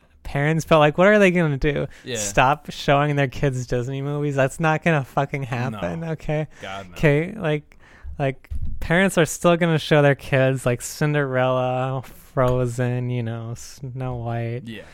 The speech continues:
Speaker 1: All these old Disney movies, Lion King, whatever, all these cartoon kids movies.
Speaker 2: Yeah.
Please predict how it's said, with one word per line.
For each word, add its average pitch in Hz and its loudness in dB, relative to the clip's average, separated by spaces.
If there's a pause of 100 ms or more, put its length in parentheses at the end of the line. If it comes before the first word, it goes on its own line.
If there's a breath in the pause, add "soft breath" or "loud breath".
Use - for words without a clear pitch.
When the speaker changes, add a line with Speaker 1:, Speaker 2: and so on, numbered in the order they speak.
(220 loud breath)
Speaker 1:
All 147 2
these 147 -4
old 139 -2
Disney 135 -2
movies, 127 -6
Lion 131 -4
King, 139 -8
whatever, 131 -8
all 135 -6
these 127 -12
cartoon 127 -10
kids 131 -8
movies. 127 -4 (100)
Speaker 2:
Yeah. 107 -12